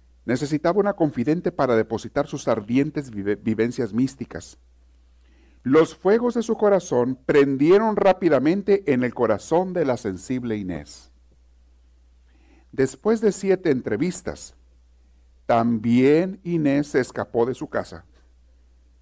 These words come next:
del palacio de los Ifi, y le pidió a Clara que la protegiera,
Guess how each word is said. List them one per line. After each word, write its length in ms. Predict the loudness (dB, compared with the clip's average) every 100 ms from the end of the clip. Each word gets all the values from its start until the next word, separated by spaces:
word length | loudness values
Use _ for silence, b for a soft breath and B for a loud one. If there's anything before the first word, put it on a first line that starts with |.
| _
del 160 | -6 -2
palacio 460 | 0 0 -2 -4
de 80 | -6
los 180 | -6 -4
Ifi, 320 | -4 -2 -6 -8 b b b b
y 140 | -4 0
le 100 | 0
pidió 280 | 0 0 -2
a 80 |
Clara 340 | -2 -2 -2 -4
que 100 | -4
la 140 | -4
protegiera, 560 | -4 -6 -6 -6 -8